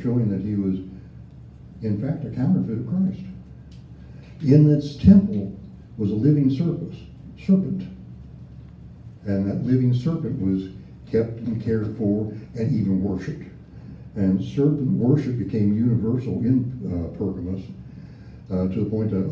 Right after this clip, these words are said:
you know, as they've dug up a lot of their coins and, and art of the realm, they all, all had, uh, serpents represented on them, many of them wrapped around a pole, like the, uh, like the rod or the caduceus.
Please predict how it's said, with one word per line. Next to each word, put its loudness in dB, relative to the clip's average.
you -2
know, 2
as -6
they've -2
dug 2
up -4
a -4
lot -2
of -8
their -8
coins -2
and, -10
and -6
art -4
of -6
the -6
realm, -2
they -8
all, -4
all -4
had, -4
uh, -4
serpents -2
represented 0
on -6
them, -4
many 2
of 0
them -4
wrapped -6
around -4
a -14
pole, -4
like -12
the, -10
uh, -6
like -6
the -10
rod -6
or -8
the -14
caduceus. -6